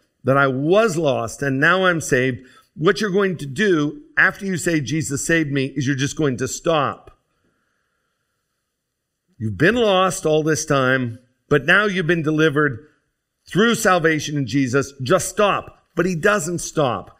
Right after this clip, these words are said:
He adds something on to the end of verse twenty-five.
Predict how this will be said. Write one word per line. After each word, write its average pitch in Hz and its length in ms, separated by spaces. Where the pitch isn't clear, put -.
He 175 320
adds 170 420
something 135 680
on 151 280
to 160 100
the 156 240
end 143 240
of 131 160
verse 120 260
twenty-five. 120 840